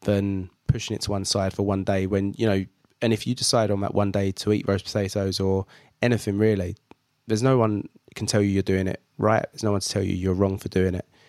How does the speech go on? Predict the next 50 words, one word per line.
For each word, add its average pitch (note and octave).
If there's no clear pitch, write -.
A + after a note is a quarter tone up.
It's -
entirely G2+
up -
to F#2+
you. F#2+
But -
it's, G#2
it -
all C3
comes A2+
down G#2
to G2+
what F2
you G2
value F#2+
more G#2
and G2
knowing A2
your G#2
ability G2+
to -
maintain G2
your G2+
goals G2
and G2
objectives -
beyond G2
that F#2+
one F#2+
particular -
day. E2+
So F#2
I, B2
I A#2+
think B2
there'll G#2+
never G#2+
be G#2+
a G#2
day G#2
where G2+
I F#2+
don't G2+
put -
roast G2+
potatoes G2
on G2+
my G2+
Christmas -
dinner. A#2+